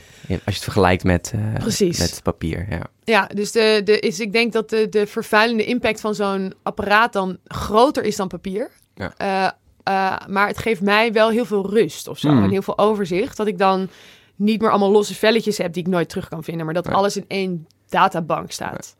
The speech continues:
Speaker 1: Ja, en, en het wordt steeds duurzamer, hè? Dus hoe langer je het gebruikt,
Speaker 2: Ja.
Speaker 1: eh, dus stel dat je tien jaar gebruikt, dan haal je natuurlijk wel al die, die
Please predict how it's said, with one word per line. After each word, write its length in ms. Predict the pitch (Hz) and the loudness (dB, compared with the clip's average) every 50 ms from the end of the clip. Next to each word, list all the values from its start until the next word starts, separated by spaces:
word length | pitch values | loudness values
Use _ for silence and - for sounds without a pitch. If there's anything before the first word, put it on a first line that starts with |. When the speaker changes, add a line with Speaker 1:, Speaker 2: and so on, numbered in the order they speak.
| _ _ _ | _ _ _
Speaker 1:
Ja, 120 | 104 104 | 2 2
en, 100 | 95 123 | 4 4
en 180 | 104 - 117 120 | 4 6 6 6
het 180 | 117 101 - - | 4 4 0 -4
wordt 300 | 104 98 98 101 101 - | -8 -4 -4 -4 -4 0
steeds 260 | - 117 107 95 92 | 2 2 2 2 2
duurzamer, 440 | 101 101 90 85 90 82 80 85 98 | 0 -2 -2 0 0 0 0 0 0
hè? 60 | 110 | 0
Dus 120 | 107 101 | 0 0
hoe 120 | 101 95 95 | 0 2 4
langer 220 | 95 104 110 110 | 4 4 6 6
je 80 | 104 95 | 4 4
het 120 | 90 - | 2 0
gebruikt, 540 | - 95 82 82 80 80 98 127 - - - 233 | -4 -6 -4 -2 0 2 2 0 0 -4 0 0
Speaker 2:
Ja. 160 | 233 208 - _ _ _ _ _ | 0 0 0 _ _ _ _ _
Speaker 1:
eh, 760 | - 92 90 92 87 90 87 87 90 87 87 87 87 90 87 - 104 - | -4 -2 0 0 0 -2 -2 -2 -2 -4 -4 -4 -4 -4 -6 -6 -8 -8
dus 160 | - 85 - - | -10 -10 -10 -12
stel 240 | - - 95 90 85 | -4 0 2 2 2
dat 120 | 85 87 90 | 2 0 -2
je 140 | 92 - | -4 -6
tien 160 | - - 107 98 | -2 2 4 4
jaar 180 | 87 80 82 | 4 4 2
gebruikt, 320 | - - 90 78 73 95 - | 0 -4 -4 -4 -4 -2 -2
dan 100 | 104 98 | 0 0
haal 100 | 92 90 | 2 0
je 60 | 92 | 0
natuurlijk 280 | 90 82 - 98 92 | -2 -4 -8 -8 -4
wel 140 | - 92 92 | -2 -2 0
al 240 | - - 95 92 107 | 2 2 0 0 0
die, 100 | 107 104 | -4 -8
die 120 | 104 104 | -10 -12